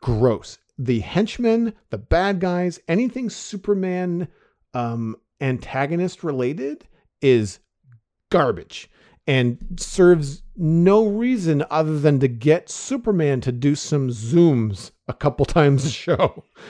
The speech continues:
And that's it. That's really the only reason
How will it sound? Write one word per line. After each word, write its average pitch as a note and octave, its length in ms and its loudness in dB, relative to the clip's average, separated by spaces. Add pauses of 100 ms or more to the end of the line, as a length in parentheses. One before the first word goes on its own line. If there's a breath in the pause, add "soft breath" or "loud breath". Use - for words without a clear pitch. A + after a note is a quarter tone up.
(180 loud breath)
And C#3+ 160 2
that's D3+ 260 2
it. D3 260 -4 (280 soft breath)
That's D#3 200 2
really G3+ 440 4
the F3+ 140 4
only F3 200 2
reason D3+ 440 2